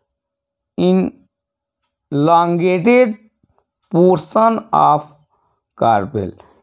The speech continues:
ये कार्पेल का elongated पोर्शन होता है। It bears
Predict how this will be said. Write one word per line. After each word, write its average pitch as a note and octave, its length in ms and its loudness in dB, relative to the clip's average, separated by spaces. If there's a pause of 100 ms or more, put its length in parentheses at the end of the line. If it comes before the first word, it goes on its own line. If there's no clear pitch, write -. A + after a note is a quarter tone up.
(160)
ये F3 120 0
कार्पेल F3 540 0
का - 380 0 (520)
elongated C#3+ 540 -2
पोर्शन E3 440 -4
होता F#3+ 260 -6
है। F#3+ 80 -8 (1700)
It G3 160 -4
bears G#3+ 640 2